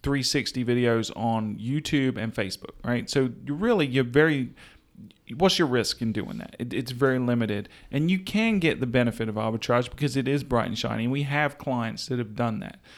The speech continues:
So it, it's great. The other thing to say is augmented reality especially, even more so than V R, is, is gonna blow up in the next tw-, twelve months, right? So Android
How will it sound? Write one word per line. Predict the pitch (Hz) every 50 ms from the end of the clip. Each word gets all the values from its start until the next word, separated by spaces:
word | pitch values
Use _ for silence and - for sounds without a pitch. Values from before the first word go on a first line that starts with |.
| - _ _
So | - - 135 117 -
it, | - 151 151 -
it's | - 143 143 -
great. | - 131 131 120 110 - - - - - - - - - - _
The | - 131 143
other | 165 220 247 254
thing | 247 240 190 156 135
to | 123
say | - - 131 120 117 117 113
is | 78 82 123 123 117 - - - - _ _ _ -
augmented | 123 151 165 165 175 185 214 233 226
reality | 190 165 143 127 120 117 113 113 110 107 110 110
especially, | 110 113 - - 120 123 123 117 - - - 87 95
even | 98 117 143 160 170 151 131
more | 127 127 131 135 135
so | - - 143 127 123
than | 117 110 104
V | 98 110 110 110
R, | 110 110 113 123 110 -
is, | - 123 123 110 - - -
is | - 123 127 131 120 117 117 - - _ _ _ _ _ _ _ _ - - 120
gonna | 139 143 123 120 110 101 - -
blow | 113 110 120 113 117 120 123 120 120
up | 117 113 113 - -
in | 104 110
the | 107 107
next | 110 113 104 - - - -
tw-, | - - - -
twelve | - - 123 117 113 107
months, | 104 101 73 - - - - -
right? | 113 117 120 - -
So | - 139 127 123 123 - - - - - _ _ 123 117 - - -
Android | 123 139 165 185 190 165 156 139 135 127 123 123 120 -